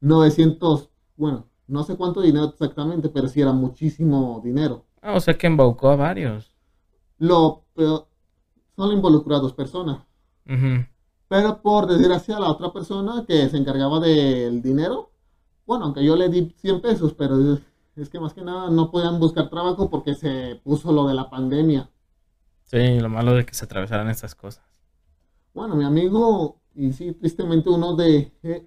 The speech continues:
Speaker 1: esa, uno de la pa-, de esa pareja que fui a ver, falleció.
Speaker 2: Oh, qué mal.
Speaker 1: Sí, falleció por fal-, no sé si fue por falta de comida o algo así.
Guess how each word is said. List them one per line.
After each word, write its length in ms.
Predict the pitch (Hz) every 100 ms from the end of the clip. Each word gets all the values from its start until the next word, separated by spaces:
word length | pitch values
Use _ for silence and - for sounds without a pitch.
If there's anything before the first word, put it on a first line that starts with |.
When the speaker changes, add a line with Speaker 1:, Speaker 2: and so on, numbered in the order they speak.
| _
Speaker 1:
esa, 280 | 156 160 175 - _ _ _ _ _ _ _ -
uno 420 | 156 185 196 180
de 60 |
la 160 | 160 139
pa-, 140 | 143 -
de 300 | 143 147 135
esa 200 | 135 180
pareja 340 | 175 165 190
que 140 | - 143
fui 180 | 147 170
a 60 |
ver, 320 | 185 226 220 220 _ _ _ _ _ _ _ _
falleció. 560 | 170 151 120 143 151 - _ _ _ -
Speaker 2:
Oh, 360 | 117 123 131 -
qué 120 | 120
mal. 300 | 113 113 110 _ _ _ _ _ -
Speaker 1:
Sí, 260 | 147 135 131 -
falleció 440 | 143 143 135 143
por 460 | 170 170 147 123 120 _ -
fal-, 280 | 139 143 135 -
no 240 | 143 160
sé 180 | 156 180
si 160 | - 165
fue 260 | - 151
por 160 | 160 160
falta 260 | 147 139 151
de 180 | 131
comida 540 | - 127 123 147 160 160
o 160 | 131
algo 180 | 117 120
así. 340 | 113 - 139